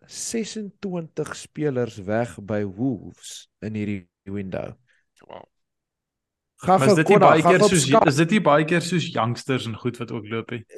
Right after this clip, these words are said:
Speaker 1: Ja, maar
Speaker 3: Ehm,
Speaker 1: gaan check ook, gaan check ook wie is daar uit. Gaan ek,
Speaker 2: Dink ons
Speaker 1: ek
Speaker 2: het 'n
Speaker 1: vra vir
Speaker 2: Konna
Speaker 1: enige
Speaker 2: Skone confirmation nodig hier.
Speaker 1: Ja, want check gou, check
Speaker 3: Ja,
Speaker 1: gou
Speaker 3: maar,
Speaker 1: Konna se
Speaker 3: maar kyk
Speaker 1: gesit.
Speaker 3: ook, julle moet ook vir, <laughs> ek, ek dink ek het dit op die, ehm, op die ding gesit, maar dis dieselfde met Everton nou. Soos,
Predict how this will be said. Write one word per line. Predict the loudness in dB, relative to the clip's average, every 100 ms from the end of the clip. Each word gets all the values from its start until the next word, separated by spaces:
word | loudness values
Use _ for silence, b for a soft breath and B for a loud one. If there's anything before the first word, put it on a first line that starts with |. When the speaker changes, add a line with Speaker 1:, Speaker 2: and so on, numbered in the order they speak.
| -14 -2
Speaker 1:
Ja, | 4 6 6
maar | 4 0
Speaker 3:
Ehm, |
Speaker 1:
gaan | -2
check | -2 -4 -4
ook, | -10 -10 -8
gaan | -6 -2
check | -2 2
ook | 0 0
wie | 0
is | 2 0 0
daar | 0 0 0
uit. | -2 -6
Gaan | -8 -4 -4
ek, |
Speaker 2:
Dink | -4
ons | -4 -4
Speaker 1:
ek |
Speaker 2:
het | -2
'n | 2
Speaker 1:
vra |
vir | 2
Speaker 2:
Konna | 4 4 4
Speaker 1:
enige | 4 4
Speaker 2:
Skone | 4 0 -2 -6
confirmation | -6 -6 -4 -2 -2 -6 -10
nodig | -10 -10 -8
hier. | 2
Speaker 1:
Ja, | 2
want | 2 -2 _
check | -4 0
gou, | 0
check | 0
Speaker 3:
Ja, | 0 2
Speaker 1:
gou | 2
Speaker 3:
maar, | 0
Speaker 1:
Konna | -2 0
se |
Speaker 3:
maar | 0 2
kyk | 0 2
Speaker 1:
gesit. | 2
Speaker 3:
ook, | 2 -2 -6
julle | 0 0
moet | 0 -2
ook | -6 -8
vir, | -4 -2 -2 -4 -8 -12
<laughs> | -16 -20 -16
ek, | -8 -6 -6
ek | -6 -2
dink | 2 2
ek | 2
het | 0
dit | 0
op | -2
die, | 0 2
ehm, | 4 4 2 -2 -8 -12 _ -8
op | -4
die | -2
ding | -2 -2
gesit, | -4 -6 -4
maar | -2
dis | 0
dieselfde | 0 0 2
met | 0 -2
Everton | -2 -2 -2 -4
nou. | -8 -16 _
Soos, | -6 -4 -2 -6